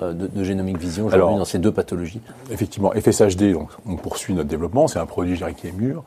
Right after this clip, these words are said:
Speaker 2: Et je ferai
Speaker 1: C'est
Speaker 2: peut-être
Speaker 1: Quest aux États-Unis, mais vous avez les droits, euh, notamment, euh, notamment en Chine. Et c'est vous
Speaker 2: Voilà.
Speaker 1: qui le développez
Speaker 2: Voilà.
Speaker 1: directement en
Speaker 2: Ah,
Speaker 1: Chine, notamment.
Speaker 2: juste peut-être une, une petite digression
Speaker 1: France.
Speaker 2: sur les produits, c'est important. Je pense que, euh,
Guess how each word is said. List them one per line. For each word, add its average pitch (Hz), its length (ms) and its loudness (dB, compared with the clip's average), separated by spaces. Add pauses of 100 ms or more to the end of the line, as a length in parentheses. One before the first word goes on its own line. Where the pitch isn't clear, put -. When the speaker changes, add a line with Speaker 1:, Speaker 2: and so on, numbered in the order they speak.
(380)
Speaker 2:
Et 95 60 0
je 92 120 -2
ferai - 180 0
Speaker 1:
C'est - 100 -4
Speaker 2:
peut-être 143 120 6
Speaker 1:
Quest - 200 2
aux 120 40 4
États-Unis, 110 600 4
mais 131 160 6
vous 107 100 4
avez 98 120 6
les 92 120 2
droits, 110 400 6
euh, 92 60 0
notamment, 92 420 2
euh, 82 180 0
notamment 85 340 -6
en 78 40 -4
Chine. 127 440 -2 (480)
Et 90 180 -4
c'est - 140 -8
vous 90 120 -2
Speaker 2:
Voilà. 117 180 8
Speaker 1:
qui 92 60 2
le 80 60 -4
développez 78 300 -8
Speaker 2:
Voilà. 85 140 -2
Speaker 1:
directement 82 240 -8
en 78 60 -8
Speaker 2:
Ah, 104 120 6
Speaker 1:
Chine, 110 120 -4
notamment. 90 400 -6
Speaker 2:
juste 135 260 2
peut-être 143 240 6
une, 120 160 4
une 113 120 2
petite 127 260 0
digression 113 380 6
Speaker 1:
France. - 40 -10
Speaker 2:
sur 104 100 0
les 95 80 2
produits, 107 360 0
c'est - 80 -6
important. 117 400 -2
Je - 80 -14
pense - 180 -6
que, 90 120 -4
euh, - 580 -10